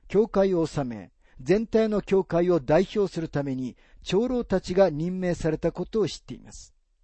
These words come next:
ヨハネの時代の人々は彼らの役割をはっきりと理解していました。これら二十四人の長老たちはペンテコステの日から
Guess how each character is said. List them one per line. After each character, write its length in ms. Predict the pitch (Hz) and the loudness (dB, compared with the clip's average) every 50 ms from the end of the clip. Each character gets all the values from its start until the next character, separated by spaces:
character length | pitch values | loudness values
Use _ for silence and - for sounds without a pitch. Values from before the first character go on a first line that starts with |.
| _ _ _ _ _ _ _ _ _ _ _ _ _ _ _ _ _ _ _ - - - - - - _ - | _ _ _ _ _ _ _ _ _ _ _ _ _ _ _ _ _ _ _ -20 -20 -20 -20 -20 -20 _ 0
ヨ 120 | 226 240 | 4 4
ハ 80 | 240 226 | 4 4
ネ 100 | 202 180 | 4 0
の 120 | 175 165 | 0 -2
時 140 | 147 147 170 | -2 2 2
代 160 | 185 175 175 | 2 4 4
の 80 | 165 151 | 0 -2
人 180 | - - 170 147 | -2 -2 -2 -2
々 260 | 135 - - 127 127 | -2 -6 -6 -6 -4
は 200 | 123 117 104 - _ _ _ _ - | -4 -6 -6 -8 _ _ _ _ -2
彼 240 | - 240 240 220 | 0 2 4 4
ら 120 | 190 175 160 | 4 2 0
の 100 | 165 160 | 0 2
役 380 | 151 147 151 151 - - 196 | 4 4 4 4 4 2 4
割 200 | 180 170 160 170 | 4 4 4 4
を 100 | 185 185 | 2 2
は 180 | 151 - - 139 | 2 0 -2 -4
っ 80 | 147 - _ - | -4 -6 _ -6
き 120 | - 240 | -4 -4
り 80 | 220 - | -4 -2
と 180 | - 196 185 | -2 -2 -2
理 140 | 156 185 220 | 0 -2 -4
解 240 | - - 160 156 139 | 0 0 2 2 0
し 100 | - - | -2 -2
て 100 | - 165 | 0 0
い 80 | 139 | 0
ま 100 | 117 98 | -2 -6
し 80 | - - | -14 -20
た。 160 | - - _ _ _ _ _ _ _ _ _ _ _ _ _ _ _ _ _ _ - - - - - - | -20 -20 _ _ _ _ _ _ _ _ _ _ _ _ _ _ _ _ _ _ -20 -20 -20 -20 -18 -4
こ 120 | - 190 | 0 2
れ 80 | 185 185 | 4 4
ら 120 | 180 170 | 4 2
二 200 | 165 185 233 240 | 2 0 -2 -2
十 280 | 175 196 202 185 170 160 | -2 0 2 2 4 4
四 180 | 160 156 156 175 | 4 2 2 2
人 200 | 214 233 220 202 | 0 -2 -2 -2
の 120 | 180 165 | -2 -4
長 240 | - - 165 165 160 | -2 -2 -2 0 0
老 120 | 151 143 | 0 -2
た 140 | - - 127 | -2 -4 -6
ち 140 | - - 123 | -6 -8 -6
は 240 | 127 131 147 156 - _ _ _ _ _ | -4 -4 -4 -4 -6 _ _ _ _ _
ペ 140 | - 185 220 | 0 0 0
ン 60 | 240 | 2
テ 160 | - - 240 | 0 -4 -4
コ 140 | - - 226 | -2 -2 -4
ス 100 | 196 - | -4 -2
テ 120 | - 185 185 | -4 -4 -4
の 100 | 180 165 | -4 -6
日 140 | - - | -8 -4
か 140 | - - 147 | -2 -2 0
ら 240 | 139 135 120 - | 0 0 -4 -6